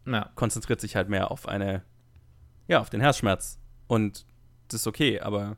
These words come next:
Speaker 2: wie gesagt, so die Charaktere fand ich jetzt nicht furchtbar interessant, den Herzschmerz habe ich jetzt nicht so gespürt und denk, ich, ich hab mir halt hinterher so gedacht, ja,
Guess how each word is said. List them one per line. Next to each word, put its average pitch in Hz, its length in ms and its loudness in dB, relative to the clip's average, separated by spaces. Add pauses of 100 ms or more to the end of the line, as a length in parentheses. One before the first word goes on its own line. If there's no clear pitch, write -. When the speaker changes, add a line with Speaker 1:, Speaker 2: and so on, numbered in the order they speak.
Speaker 2:
wie 110 100 0
gesagt, 107 400 0 (100)
so 101 220 -2
die 101 120 -6
Charaktere 110 440 2
fand 110 160 -2
ich - 60 -8
jetzt - 160 -8
nicht 117 160 -6
furchtbar 113 320 -2
interessant, 110 440 -2
den 101 120 0
Herzschmerz 107 340 -4
habe 107 100 -6
ich 107 60 -12
jetzt - 140 -10
nicht 117 100 -10
so 120 140 -4
gespürt 123 520 -4
und 117 520 -6 (120)
denk, 110 200 2
ich, - 180 -8
ich - 140 -6 (100)
hab 127 220 0
mir 123 180 2
halt 120 160 0
hinterher 117 320 0
so 110 140 -2
gedacht, 110 340 -4
ja, 143 480 -2